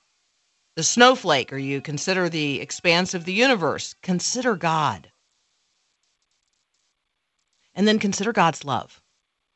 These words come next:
That too is bigger than the human mind can wrap itself around,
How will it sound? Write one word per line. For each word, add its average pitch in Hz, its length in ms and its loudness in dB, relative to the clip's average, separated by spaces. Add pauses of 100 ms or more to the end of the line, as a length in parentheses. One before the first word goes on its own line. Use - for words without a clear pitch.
(1700)
That 214 320 6
too 277 480 4
is 156 640 2 (1080)
bigger 233 500 6
than 175 180 2
the 185 80 2
human 196 320 2
mind 185 340 6
can 170 160 -2
wrap 165 240 4
itself 156 320 -2
around, 139 540 0